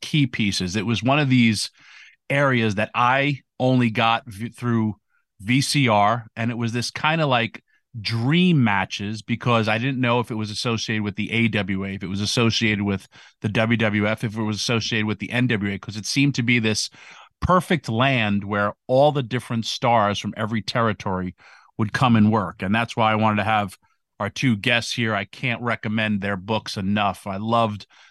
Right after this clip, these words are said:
the Andre the Giant book. I loved the Mad Dog Vachon book. So I, talking to Dave, I was like, "Man, we gotta talk about Montreal." It's a, it's such an important piece of history in professional wrestling, as well as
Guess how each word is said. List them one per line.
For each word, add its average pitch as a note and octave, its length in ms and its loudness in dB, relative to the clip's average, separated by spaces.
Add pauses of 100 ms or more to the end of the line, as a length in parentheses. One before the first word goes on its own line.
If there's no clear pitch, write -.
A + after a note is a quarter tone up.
the A#2+ 80 -4
Andre A#2 400 0
the G2+ 100 -4
Giant G#2+ 420 -2
book. G2+ 240 -8
I G2 120 -4
loved A2+ 520 0 (300)
the A2 80 -8
Mad G#2+ 320 0
Dog G2+ 300 0
Vachon G2+ 440 -2
book. G2 220 -6
So G2+ 160 -6
I, F#2+ 140 -4 (280)
talking C#3 340 2
to A#2 60 0
Dave, G#2+ 300 -2
I G2 60 -2
was F#2+ 80 -6
like, F#2+ 120 -8
"Man, C#3+ 160 0
we C3+ 60 0
gotta A#2 180 -2
talk A#2+ 260 -4
about A#2 200 0
Montreal." A#2 600 -2 (120)
It's - 160 -12
a, F#2+ 200 0
it's - 120 -10
such C3+ 240 0
an C#3 60 2
important A#2+ 400 -2
piece C3 240 -2
of F#2+ 100 -12
history C3+ 440 -2 (500)
in A#2 120 2
professional A#2 520 0
wrestling, C#3 480 0 (360)
as G2 160 -8
well C#3 300 4
as A2 480 0